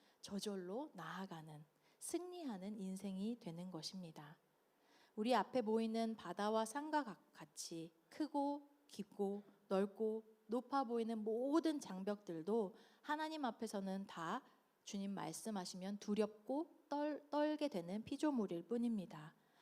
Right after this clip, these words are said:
주님이 말씀하시면 도망가 버릴 것뿐입니다. 전능하신 하나님, 창조주 하나님, 능력의 하나님은 우리의 아버지 하나님이 되신다 시편은 선포하고 있습니다. 그 하나님 앞에서 우리는 주를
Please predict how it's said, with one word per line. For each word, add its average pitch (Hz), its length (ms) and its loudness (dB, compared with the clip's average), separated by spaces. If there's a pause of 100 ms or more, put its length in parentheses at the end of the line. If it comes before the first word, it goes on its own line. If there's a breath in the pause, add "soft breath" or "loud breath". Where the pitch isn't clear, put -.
(200 loud breath)
주님이 247 340 6
말씀하시면 208 800 4
도망가 254 580 4
버릴 185 360 2
것뿐입니다. 214 960 0 (720 loud breath)
전능하신 262 640 4
하나님, 240 560 4
창조주 277 520 2
하나님, 170 540 -6 (100)
능력의 208 480 2
하나님은 202 640 -4 (300 soft breath)
우리의 208 520 2
아버지 170 440 -4
하나님이 226 580 -2
되신다 165 640 -6
시편은 220 440 -4
선포하고 233 680 -2
있습니다. 156 720 -8 (440 soft breath)
그 - 120 2
하나님 277 400 6
앞에서 208 520 -2
우리는 196 380 -4
주를 202 340 0